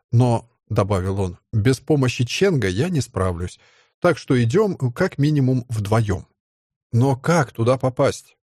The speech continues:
воскликнула Сара. «У нас есть специалист по диверсиям»,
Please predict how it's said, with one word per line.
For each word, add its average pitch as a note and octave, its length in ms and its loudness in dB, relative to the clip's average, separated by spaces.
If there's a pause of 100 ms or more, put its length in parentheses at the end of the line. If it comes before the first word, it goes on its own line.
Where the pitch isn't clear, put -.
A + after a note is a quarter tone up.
(200)
воскликнула G#2+ 680 -2
Сара. - 420 -4 (640)
«У G#3+ 120 0
нас A#3 240 0
есть D3 360 0
специалист C3+ 580 0
по B2 100 0
диверсиям», F#2+ 640 -4